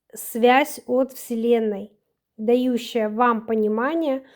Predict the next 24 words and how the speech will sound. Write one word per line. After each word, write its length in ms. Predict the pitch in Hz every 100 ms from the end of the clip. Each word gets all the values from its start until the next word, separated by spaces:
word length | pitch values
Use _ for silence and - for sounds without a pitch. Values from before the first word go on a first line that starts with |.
| _ _
что 320 | - - 262
то, 260 | 254 254 277
что 220 | 262 -
вы 120 | 214
делаете, 560 | 220 214 294 320 269 247
вы 100 | 220
делаете 500 | 214 233 247 240 240
правильно. 600 | 226 226 214 208 202 214 - _ -
Грубо 420 | 233 277 285 240
говоря, 540 | 226 226 233 247 311 - _ _ _ -
вы 140 | 240
соблюдаете 800 | 285 277 226 240 220 285 330 330
интересы 560 | 262 240 240 240 254 233
Вселенной. 680 | - - 233 226 208 202 208 _ _ _ _ _ _ _ _ _ _ - - - _ _
Если 560 | 226 220 302 330 285 240
же, 160 | 226
что 360 | 226 - - 311
бы 140 | 285
вы 120 | 311 330
ни 180 | 330 294
делали, 480 | 247 262 220 214 220
денег 560 | 202 254 294 254 226
не 200 | 233 247
прибавляется, 960 | 247 220 196 208 220 262 302 269 233